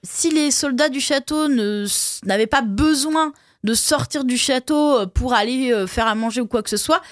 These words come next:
ils sortaient probablement pour surveiller ce qui se passait sur la côte, ça faisait partie de leur travail de soldats. Mais les paysans de l'île-dieu, eux, ils pouvaient venir au château. C'était un lieu ouvert, euh,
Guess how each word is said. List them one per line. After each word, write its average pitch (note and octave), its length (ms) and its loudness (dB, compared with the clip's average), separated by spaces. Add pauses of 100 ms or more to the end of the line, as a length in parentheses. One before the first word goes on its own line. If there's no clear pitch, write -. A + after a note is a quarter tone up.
(460)
ils A#3 80 0
sortaient C4+ 360 0
probablement B3 520 0
pour - 160 -6
surveiller A#3 360 0
ce A#3 100 -2
qui - 80 -6
se - 80 -4
passait A3+ 280 -2
sur A3 220 -2
la G3 120 0
côte, - 180 -2
ça - 160 -4
faisait G3+ 160 -2
partie - 320 -6
de A3+ 60 0
leur G3+ 120 -2
travail G#3+ 360 -4
de G3 100 -4
soldats. G3 460 -2 (440)
Mais C#4 140 2
les C#4+ 140 2
paysans B3 340 0
de B3 60 2
l'île-dieu, A#3 300 0 (120)
eux, F#4 100 0
ils C4 140 0
pouvaient B3 320 -2
venir C#4 380 0
au C#4 80 0
château. C#4 340 -4
C'était A#3 320 -4
un G#3 160 0
lieu A#3+ 240 0 (100)
ouvert, C4 600 0 (460)
euh, F3+ 120 2